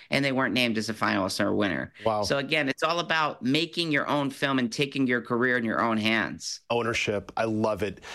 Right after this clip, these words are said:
Speaker 2: Disability film challenge dot com. Disability film challenge dot com. Nick, again, congratulations on the ongoing success. L-, would love to check in with you again down the road, uh, as the competition, uh, wraps itself up, and maybe even talk to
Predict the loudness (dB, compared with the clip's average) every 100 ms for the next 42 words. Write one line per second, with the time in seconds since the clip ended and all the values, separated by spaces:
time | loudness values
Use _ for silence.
0 | -6 0 0 0 -2 0 0 0 -2 -2
1 | -2 0 -2 0 0 2 2 0 -2 -2
2 | -2 -2 0 2 2 0 0 0 0 0
3 | 0 0 -2 0 0 0 0 0 2 2
4 | 0 0 -2 0 0 2 0 -4 -4 0
5 | 0 0 -4 -2 0 0 -2 -2 0 0
6 | 0 -2 0 0 0 2 2 0 2 2
7 | 0 -2 -4 -2 0 0 -4 -8 -16 -2
8 | 0 2 2 2 2 2 0 -2 -2 0
9 | 0 0 0 0 0 0 0 0 2 2
10 | 2 2 2 2 2 0 0 0 0 0
11 | -2 -2 0 0 2 2 2 0 0 -4
12 | 0 -2 0 -2 0 0 0 0 0 0
13 | 0 0 0 0